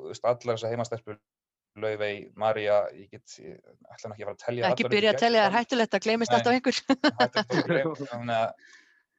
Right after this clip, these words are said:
Speaker 1: við eigum alveg nokkrar í viðbót inni og, hérna, en svo er líka bara leikmaður eins og Mörr, hún er líka búin að taka miklum framförum, sko. Þú veist, þetta ekki
Speaker 2: Mhm.
Speaker 1: gleyma því, hún er að spila miklu betur en hún gerði fyrir tveimur árum, sko.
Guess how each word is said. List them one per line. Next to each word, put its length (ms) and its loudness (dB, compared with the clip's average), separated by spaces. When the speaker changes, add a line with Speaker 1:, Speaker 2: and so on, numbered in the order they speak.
Speaker 1:
við 140 2
eigum 180 4
alveg 220 4
nokkrar 340 2
í 60 -2
viðbót 320 -2
inni 160 -8
og, 140 0
hérna, 440 -4
en 80 -14
svo 160 0
er 60 -2
líka 340 -2
bara 300 4
leikmaður 480 0
eins 140 -8
og 220 -4
Mörr, 300 0
hún 240 -4
er 80 -6
líka 240 -8
búin 160 -12
að 80 -18
taka 240 -8
miklum 240 -8
framförum, 400 -4
sko. 220 -20
Þú 60 -20
veist, 100 -20
þetta 100 -10
ekki 80 -6
Speaker 2:
Mhm. 140 -8
Speaker 1:
gleyma 180 -2
því, 220 -8
hún 160 -8
er 80 -4
að 80 -10
spila 180 -10
miklu 240 -12
betur 240 -12
en 80 -14
hún 60 -14
gerði 180 -8
fyrir 160 -14
tveimur 240 -8
árum, 160 -12
sko. 240 -20